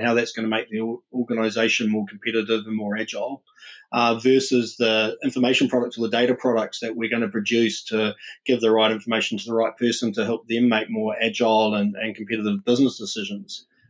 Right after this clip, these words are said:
Uh, so we end up with two roadmaps, uh, I think is, is a good way of dealing with it.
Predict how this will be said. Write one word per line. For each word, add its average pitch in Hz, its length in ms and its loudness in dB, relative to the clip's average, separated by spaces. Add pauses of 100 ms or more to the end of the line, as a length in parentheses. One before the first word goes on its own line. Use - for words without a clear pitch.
(120)
Uh, 117 320 2
so 123 180 2
we 127 140 6
end 135 100 4
up 127 120 0
with 123 120 -2
two 123 220 2
roadmaps, 113 720 -2 (120)
uh, 113 320 -8
I 110 80 -4
think 110 380 -6
is, 107 460 -8
is 107 120 -10
a 110 80 -8
good 110 160 2
way 107 200 2
of 98 100 -2
dealing 110 340 0
with 101 120 -4
it. 101 80 -10